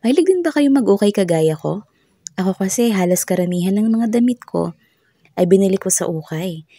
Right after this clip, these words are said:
Kasi bukod sa mura na, magaganda pa ang quality ng mga tela. Pero kanina,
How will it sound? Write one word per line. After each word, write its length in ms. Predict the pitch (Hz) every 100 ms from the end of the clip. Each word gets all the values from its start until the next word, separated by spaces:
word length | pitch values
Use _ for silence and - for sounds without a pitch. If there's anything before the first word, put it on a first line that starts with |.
| _
Kasi 240 | 170 156 165
bukod 320 | 175 208 214
sa 160 | 254
mura 320 | 240 233 214 190
na, 320 | 165 160 160 _ _ _
magaganda 560 | 185 185 185 185 180 175
pa 160 | 175
ang 80 | 190
quality 480 | 180 165 170 170 165
ng 160 | 160
mga 180 | 160 151 151
tela. 480 | 147 147 165 156 _ _ _ _ _
Pero 240 | - 247 262
kanina, 560 | 277 277 240 175 170